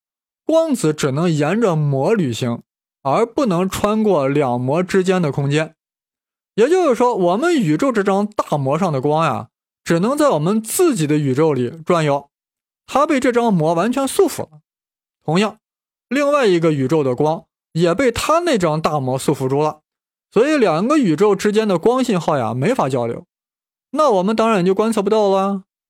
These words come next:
如果真要观测到另外一个平行宇宙的光泽的话，那反而说明超模理论错了。话说到这种程度呀，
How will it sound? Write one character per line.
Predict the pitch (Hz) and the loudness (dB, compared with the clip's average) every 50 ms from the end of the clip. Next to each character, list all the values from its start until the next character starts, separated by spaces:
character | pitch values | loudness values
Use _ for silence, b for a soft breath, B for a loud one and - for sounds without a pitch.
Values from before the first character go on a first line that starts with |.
| _ _ _ _ _ _ - | _ _ _ _ _ _ -2
如 | 151 196 254 294 | 0 2 2 2
果 | 262 196 165 160 | 2 2 0 0
真 | 165 - 269 320 | 0 0 0 2
要 | 330 294 214 170 | 2 0 0 2
观 | 160 180 175 185 | 0 0 0 0
测 | 185 170 175 | 0 0 0
到 | 165 160 151 | 0 2 2
另 | 156 196 208 196 | 2 2 2 2
外 | 196 180 170 | 2 2 2
一 | 160 147 | 2 2
个 | 147 139 | 0 -2
平 | - - 156 165 | -2 -2 -2 0
行 | 165 175 160 | 0 0 0
宇 | 139 120 | 0 0
宙 | 143 143 | 0 0
的 | 139 135 | 0 0
光 | 151 147 147 151 | 0 -2 -2 0
泽 | 135 127 107 | -2 -2 -2
的 | 110 113 | -2 -2
话， | 110 107 104 104 - _ _ _ _ _ _ _ - | -2 -4 -6 -8 -10 _ _ _ _ _ _ _ -4
那 | 320 339 | -4 -4
反 | - - - 120 | -2 -2 -4 -2
而 | 127 165 233 | 0 -2 -2
说 | 254 - 311 | -2 -2 -2
明 | 302 320 311 | -2 -2 -4
超 | - - 294 285 | -2 -2 -2 0
模 | 294 311 | 0 0
理 | 294 | -2
论 | 190 135 151 202 220 | -2 -2 -2 -2 -4
错 | - - 302 339 302 185 | -4 -2 -2 0 0 0
了。 | 120 110 110 120 143 _ _ _ _ _ _ _ _ _ _ _ _ _ _ _ _ _ _ _ _ _ _ | -2 -4 -8 -10 -16 _ _ _ _ _ _ _ _ _ _ _ _ _ _ _ _ _ _ _ _ _ _
话 | _ - 262 240 196 | _ -2 0 0 0
说 | 180 - 208 208 | 2 2 2 2
到 | 208 202 | 2 2
这 | 202 285 269 | 2 2 0
种 | 208 165 143 | 0 -2 -2
程 | 123 143 135 143 | -4 -4 -2 0
度 | 165 170 | 0 0
呀， | 147 123 113 113 | 0 0 -4 -8